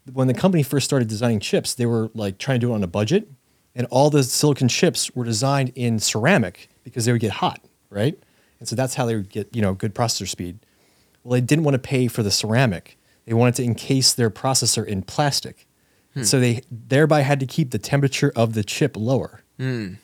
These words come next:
Speaker 1: Fast forward twenty years, guess what doesn't want heat and wants fast speed? Cell phones. And so all cell phone chips are based off of their architecture.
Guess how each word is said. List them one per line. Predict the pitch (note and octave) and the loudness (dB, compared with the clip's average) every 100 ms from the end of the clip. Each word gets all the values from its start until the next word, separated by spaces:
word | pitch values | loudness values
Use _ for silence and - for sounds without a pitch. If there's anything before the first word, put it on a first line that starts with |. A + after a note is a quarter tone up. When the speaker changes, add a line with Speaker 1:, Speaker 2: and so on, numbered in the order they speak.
| _ _ _ _ _ | _ _ _ _ _
Speaker 1:
Fast | A#2+ A#2 | -2 0
forward | - C#3 C3 | 2 2 2
twenty | D3 C#3+ | 2 4
years, | E3+ C3+ C3+ - B2 A2+ | 6 4 2 -2 -6 0
guess | C#3+ D3 C3+ | 2 4 4
what | B2+ - _ _ _ _ _ | 2 0 _ _ _ _ _
doesn't | B2 A#2 C3+ | 0 2 2
want | C3 B2+ | 2 0
heat | D#3+ D3 A#2+ - _ | 2 4 2 -2 _
and | A#2+ A#2+ | 0 2
wants | A#2+ | 2
fast | - B2 - | 2 0 0
speed? | - A#2 F#2 F#2+ _ _ _ _ _ _ _ _ _ - | 2 2 2 -4 _ _ _ _ _ _ _ _ _ -2
Cell | - E3 | 2 4
phones. | A2 E2+ - - - _ _ _ _ - | 2 0 -4 -4 -10 _ _ _ _ 0
And | A#2 | 2
so | - B2+ A#2 A#2+ _ - | 6 6 4 0 _ 2
all | C3+ C#3+ D3+ D3 | 6 8 8 6
cell | - C#3+ | 4 2
phone | C3 A2 | 4 0
chips | - G#2 - | 0 -2 -4
are | G2+ | -2
based | A2+ G#2 | 0 0
off | G#2+ G2 | -2 -4
of | |
their | G2+ | -4
architecture. | G2 - F#2+ - - | -4 -6 -12 -12 -18